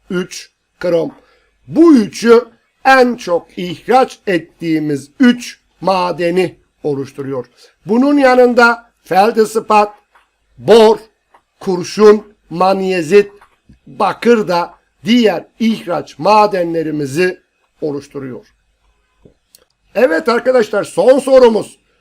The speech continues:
Türkiye'nin en fazla ithal ettiği madenler hangisi? Bu sorunun cevabıyla bugünkü beş sorumuzu bitirelim.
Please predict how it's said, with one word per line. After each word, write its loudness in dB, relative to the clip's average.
Türkiye'nin 2
en -2
fazla -4
ithal -4
ettiği -4
madenler 0
hangisi? -8
Bu -2
sorunun 0
cevabıyla 0
bugünkü -6
beş 0
sorumuzu -4
bitirelim. -8